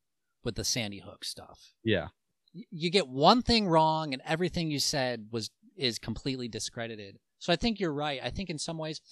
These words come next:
Speaker 1: you know, that was what, that was one of the thoughts I had when I was really getting into the, um,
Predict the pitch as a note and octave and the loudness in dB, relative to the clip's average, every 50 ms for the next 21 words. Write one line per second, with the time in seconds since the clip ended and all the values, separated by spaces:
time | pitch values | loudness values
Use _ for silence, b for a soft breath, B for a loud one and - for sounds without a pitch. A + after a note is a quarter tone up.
0 | B B B B - F#3+ G3 G3+ F3+ G3 A#3 C4+ D4+ D#4+ B3+ - G3+ G3+ A3 A3 | B B B B -4 -2 0 2 4 4 2 2 2 -2 -4 -2 0 0 0 0
1 | F3 - _ _ _ _ _ _ - F3 F#3+ A3+ C4 C4+ A#3 B3 B3 G#3+ F#3+ F3 | -2 -6 _ _ _ _ _ _ -6 -2 -2 -2 -2 -2 -4 -4 -4 -2 -2 -2
2 | - F#3+ F3+ E3+ - D3 C#3+ C3+ B2+ C3 B2+ A#2 A2+ A2+ A2 A2 - _ _ _ | -2 -2 -2 -2 -4 -6 -8 -8 -8 -8 -6 -6 -6 -8 -10 -14 -20 _ _ _
3 | _ _ - D3+ D3 C#3 C3 B2+ A#2+ A#2+ A#2 A2 - - - - - _ _ _ | _ _ -12 -8 -4 -4 -2 -2 -2 -4 -4 -6 -8 -10 -14 -16 -18 _ _ _
4 | C#3 C3 A#2+ C3 C#3 D3 C#3+ C#3+ C#3 B2 C3+ C3 B2+ B2 A#2+ A#2+ B2+ B2+ - - | -14 -8 -6 -4 -2 -2 -2 -2 -2 -2 -2 -4 -4 -4 -6 -8 -10 -10 -10 -10
5 | - C3+ B2+ B2 B2 A#2 G#2+ A2+ A2 G#2+ G#2+ G#2+ G#2 G#2 G2+ - _ _ _ _ | -8 -8 -6 -6 -8 -8 -8 -8 -8 -8 -10 -12 -12 -14 -14 -16 _ _ _ _
6 | _ _ _ _ _ _ _ _ - - _ B2+ A#2+ A2+ G#2+ G#2+ G#2 G#2 G#2 | _ _ _ _ _ _ _ _ -20 -16 _ -8 -6 -6 -6 -6 -8 -12 -14